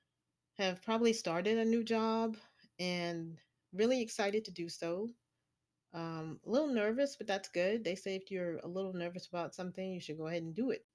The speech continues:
But anyhow, I hope you guys are all thriving and surviving. Um, I wish you well.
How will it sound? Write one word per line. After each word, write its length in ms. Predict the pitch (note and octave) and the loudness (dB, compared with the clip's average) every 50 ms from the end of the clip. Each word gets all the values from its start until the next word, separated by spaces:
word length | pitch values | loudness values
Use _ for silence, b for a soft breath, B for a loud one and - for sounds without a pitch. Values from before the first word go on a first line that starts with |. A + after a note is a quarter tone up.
| _ _ _ _ _ _ _ _ _ _ _ _ | _ _ _ _ _ _ _ _ _ _ _ _
But 80 | - A3+ | 4 6
anyhow, 420 | C4+ C4 A#3+ A#3 A3 F#3 F#3 F3+ - | 8 8 8 6 6 4 2 0 0
I 60 | - | 0
hope 200 | G#3+ A#3 A3 A3+ | 2 2 2 2
you 80 | A#3+ A#3 | 2 0
guys 340 | A3 G#3+ G3 G3 G3 F#3+ - | 2 4 4 4 2 0 0
are 100 | - - | -2 0
all 220 | - F3 F3 F3 | 0 -2 -2 -2
thriving 680 | F3 - F3+ F3+ F3+ F#3 F#3+ F#3+ F#3+ F#3+ F#3 F#3 F#3 | -2 -2 0 2 2 2 2 2 2 2 0 0 -2
and 140 | F3+ F#3 F#3 | -2 -2 -4
surviving. 800 | - G3 F#3 F3 E3+ E3+ F3 F3 F3 F3 F3+ F3+ F3 F3 F3+ F3 - _ _ _ _ _ _ _ _ - | -4 -4 -2 0 0 0 0 0 0 0 0 0 -2 -2 -4 -4 -8 _ _ _ _ _ _ _ _ -6
Um, 400 | F3 E3+ F3 E3+ E3+ E3 E3 D#3+ - | -2 -2 0 0 0 0 -2 -2 -2
I 40 | |
wish 260 | - F#3 F#3+ F3+ - G#3 | -2 -4 -4 -4 -4 -4
you 100 | G3 F3 | -2 0
well. 560 | F3 E3+ E3+ E3+ F3 F#3 F#3+ F#3+ G3+ G#3 | 0 2 2 2 2 2 2 2 0 -2